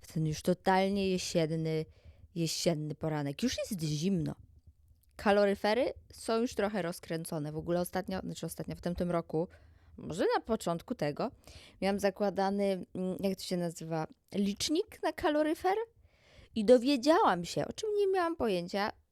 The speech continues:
co jest też trochę dziwne, że... Mm, jakby liczy się energia, ile zużyłam, tylko za mój kaloryfer w kuchni, a za ten w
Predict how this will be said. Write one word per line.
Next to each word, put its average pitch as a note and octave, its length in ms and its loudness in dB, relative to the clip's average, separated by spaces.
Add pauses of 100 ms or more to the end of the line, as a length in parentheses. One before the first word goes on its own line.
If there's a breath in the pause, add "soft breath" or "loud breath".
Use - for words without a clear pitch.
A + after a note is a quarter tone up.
(280)
co F3 100 -6
jest F3+ 140 -8
też - 140 -8
trochę E3 220 -4
dziwne, D#3+ 320 -4
że... F#3 260 -2 (160)
Mm, F#3 360 -4 (360 soft breath)
jakby G#3+ 380 6
liczy A#3+ 460 0
się A3 380 2 (800)
energia, A3 920 4 (140)
ile A#3 220 6
zużyłam, A3+ 680 0 (480 soft breath)
tylko D#4+ 380 6
za C4 300 4
mój B3+ 220 2
kaloryfer A3 800 0
w - 100 -18
kuchni, - 440 -4 (480)
a F3+ 100 2
za A3+ 180 4
ten B3 460 0
w G3+ 400 0